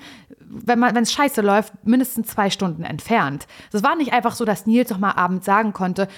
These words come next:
„Du, ich fahr noch mal kurz in die Garage, ich baue schon mal die Fenster rein“ oder sonst was. Es ging nicht,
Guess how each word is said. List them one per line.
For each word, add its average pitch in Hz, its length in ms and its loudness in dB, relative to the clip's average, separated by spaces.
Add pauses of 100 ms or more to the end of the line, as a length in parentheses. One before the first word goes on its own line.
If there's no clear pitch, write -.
(140)
„Du, 240 100 -4
ich - 80 -4
fahr 226 100 2
noch 240 100 2
mal 196 120 2
kurz 220 280 0
in 196 100 -2
die 190 60 0
Garage, 180 760 2 (560)
ich 180 140 -6
baue 196 160 0
schon 214 120 0
mal 180 120 2
die 170 100 -2
Fenster 233 320 0
rein“ 156 340 -6
oder 156 180 -2
sonst 208 280 0
was. 170 140 -4
Es 175 140 -10
ging 285 200 4
nicht, 233 200 2